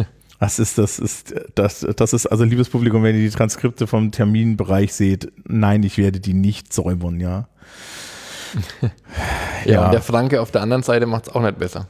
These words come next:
Speaker 1: Ja, das, äh, das ist schon ein Unterschied. Das kämpft, diese Software kämpft mit diesem Thüringer Wortauslaut sehr hart, ja.
Speaker 2: Mhm.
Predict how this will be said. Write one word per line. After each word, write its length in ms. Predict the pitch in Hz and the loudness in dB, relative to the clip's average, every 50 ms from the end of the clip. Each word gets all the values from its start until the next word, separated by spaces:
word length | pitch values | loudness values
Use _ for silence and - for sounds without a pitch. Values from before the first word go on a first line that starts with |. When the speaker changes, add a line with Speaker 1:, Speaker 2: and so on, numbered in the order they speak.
| - | -10
Speaker 1:
Ja, 340 | - - 92 90 98 104 101 104 | -4 -2 0 2 4 4 2 2
das, 220 | 104 107 95 101 | 2 0 0 -2
äh, 260 | - - - 104 104 98 | -4 -4 -2 -2 -2 -2
das 160 | 101 107 - | -4 -6 -6
ist 60 | - | -4
schon 160 | - - 113 | -2 0 0
ein 40 | 110 | 2
Unterschied. 400 | 107 107 107 101 - - 92 87 | 0 2 0 0 0 0 -2 0
Das 300 | 95 95 98 95 98 - | 0 -2 -2 -2 -4 -4
kämpft, 300 | - - 120 123 - - - - - - - - - | -2 0 0 0 -2 -8 -18 -18 -18 -18 -18 -10 -2
diese 180 | - 139 131 143 | 0 2 2 2
Software 360 | 120 - 147 175 - - 156 | 4 2 0 0 2 0 0
kämpft 380 | - - 143 143 160 - - - | 2 2 0 0 0 -2 -2 -2
mit 120 | 131 123 | -2 0
diesem 380 | 127 120 123 123 113 113 - - | 0 0 2 0 0 -2 -6 -8
Thüringer 320 | - - 131 127 120 117 | -2 0 2 2 2 2
Wortauslaut 600 | 110 123 123 - - 104 98 - 98 92 95 98 - | 2 0 0 2 0 0 0 2 2 0 0 2 2
sehr 160 | 98 92 95 | 0 0 2
hart, 240 | 95 85 95 95 - - - - - | 0 -2 -4 -6 -8 -16 -16 -10 -6
ja. 220 | - 95 90 92 | -4 -2 -2 0
Speaker 2:
Mhm. 160 | 107 104 107 | 0 -2 -2